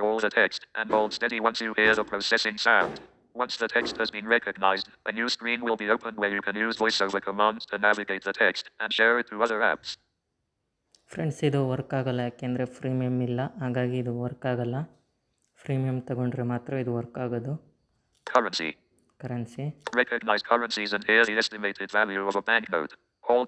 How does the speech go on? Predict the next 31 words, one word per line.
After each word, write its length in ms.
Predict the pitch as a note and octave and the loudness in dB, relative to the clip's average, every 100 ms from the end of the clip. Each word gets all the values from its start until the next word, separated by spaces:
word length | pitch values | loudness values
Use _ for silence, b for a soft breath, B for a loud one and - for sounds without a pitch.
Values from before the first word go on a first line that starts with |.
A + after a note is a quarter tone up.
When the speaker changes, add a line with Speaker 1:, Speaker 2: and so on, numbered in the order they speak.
| A#2 | -2
Speaker 1:
your 80 | A2 A2+ | -2 0
camera 240 | A#2+ A#2+ G#2+ | 2 0 -2
to 60 | G#2 | 0
a 20 | G#2+ | 2
single 240 | A#2 A2 G#2+ | 2 0 0
banknote 360 | A2 A2+ G#2 G2+ | 0 0 -4 -4
at 60 | G2+ | -4
least 160 | G#2+ A2 A2 | -4 0 0
one 80 | A2+ | 0
foot 140 | - G#2+ | 0 0
away 180 | G#2 G#2 F#2 - | 4 4 4 0
and 80 | A2 G#2+ | -4 2
the 40 | G#2+ | 2
app 100 | A#2+ | 2
will 120 | A2+ A2 | -2 0
read 120 | A#2+ A2 | -2 0
it 60 | A#2 | 0
out 120 | A2+ | 0
for 80 | F2+ E2 | -2 -2
you. 80 | D2+ _ _ _ _ _ _ _ _ _ _ _ _ _ _ _ D3+ | -6 _ _ _ _ _ _ _ _ _ _ _ _ _ _ _ 0
Speaker 2:
ಇದು 100 | C3+ - | 0 2
ಕೂಡ 140 | C#3 C3 | 2 2
ಅಷ್ಟೇ, 220 | A#2 - C#3+ - | 0 -4 -6 -6
ಪ್ರೀಮಿಯಂ 380 | - C3+ C3 B2+ A#2+ | -4 0 0 0 0
ಇದ್ರೆ 180 | A#2 B2 | 0 0
ಮಾತ್ರ 200 | A#2+ - B2+ | -2 -2 -2
ವರ್ಕ್ 200 | B2 - D3 | -4 -4 -4
ಆಗೋದು, 340 | C3+ C3 B2 F3+ - _ _ _ B2+ | 0 0 -2 -6 -12 _ _ _ -4
ಇಲ್ಲಾಂದ್ರೆ 320 | B2 B2 B2+ | -2 0 0
ವರ್ಕ್ 220 | B2 B2 C3 | -2 -4 -4
ಆಗೋಲ್ಲ. 280 | A#2+ B2 | -2 -2